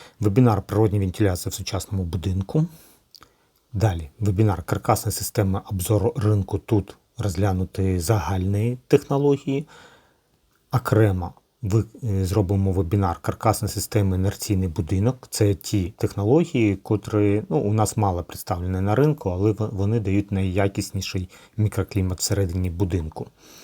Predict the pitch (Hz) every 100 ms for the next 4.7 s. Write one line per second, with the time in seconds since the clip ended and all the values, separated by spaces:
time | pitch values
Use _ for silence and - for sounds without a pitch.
0 | - - - - - _ 98 107 123 127
1 | - 110 - 104 - 92 - - 107 110
2 | 104 - 101 101 - 95 92 101 98 90
3 | 87 _ 113 113 - - 101 92 - 95
4 | 95 85 85 98 95 - 151